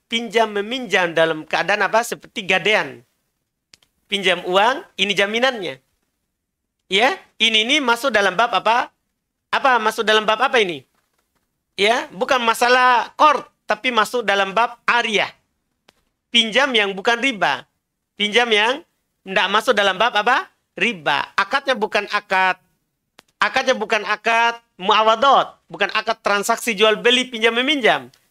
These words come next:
tapi akadnya tabarruat, berbuat baik.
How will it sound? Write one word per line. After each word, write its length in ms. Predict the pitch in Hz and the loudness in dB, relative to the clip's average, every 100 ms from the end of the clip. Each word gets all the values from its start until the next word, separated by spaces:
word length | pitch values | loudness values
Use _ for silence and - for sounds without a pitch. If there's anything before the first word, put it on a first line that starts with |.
| - | -4
tapi 180 | 202 202 | -2 -2
akadnya 340 | 202 233 247 226 | -2 -2 -2 -2
tabarruat, 800 | 196 175 185 175 196 254 180 - _ _ _ _ _ _ _ | -2 0 -2 0 0 0 0 -6 _ _ _ _ _ _ _
berbuat 560 | 160 202 175 190 180 | -2 -2 2 0 0
baik. 320 | 160 233 180 | 0 0 0